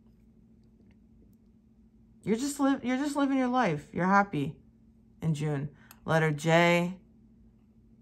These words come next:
number six, letter C, letter P. C P C,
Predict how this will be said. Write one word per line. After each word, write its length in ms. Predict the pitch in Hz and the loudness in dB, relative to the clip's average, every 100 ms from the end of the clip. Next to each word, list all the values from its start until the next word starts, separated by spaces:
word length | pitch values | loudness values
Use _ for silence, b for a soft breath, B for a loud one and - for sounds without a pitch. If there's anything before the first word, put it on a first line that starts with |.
| _ - - - - - - | _ -20 -20 -20 -20 -20 -8
number 280 | 170 160 151 | -2 0 0
six, 480 | 147 - 175 175 - | -2 0 0 0 -2
letter 240 | 160 156 | -2 -2
C, 280 | 151 - 165 | -4 -2 0
letter 280 | 160 156 147 | 0 -2 -4
P. 520 | - 165 170 175 196 - - - - - b b b | -4 -2 0 2 0 -6 -18 -20 -20 -20 b b b
C 320 | - - 226 | -4 0 0
P 280 | 233 240 214 | 0 0 2
C, 580 | 196 - 190 156 151 | 0 0 0 0 -4